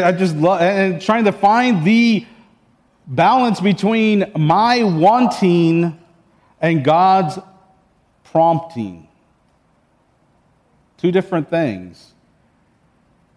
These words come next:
Because sometimes I'll be looking and it's just like, "Oh, God, do you want me to go lay hands on them and pray for a healing?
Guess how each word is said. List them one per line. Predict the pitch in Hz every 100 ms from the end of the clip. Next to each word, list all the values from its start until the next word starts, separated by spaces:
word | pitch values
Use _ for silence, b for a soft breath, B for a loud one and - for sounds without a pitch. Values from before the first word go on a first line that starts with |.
| _ _ -
Because | 139 165 151
sometimes | 165 156 165 160
I'll | 151
be | 151 147
looking | 165 170 139
and | 139 143
it's | 135
just | 120 151
like, | 135
"Oh, | 131 151
God, | 127 156 131
do | 117
you |
want | 139
me | 139
to | 127
go | 131 139
lay | 127 135
hands | 135 156
on | 156
them | 139 165
and | 120
pray | - 165
for | 170 151
a | 143
healing? | 175 180 226 233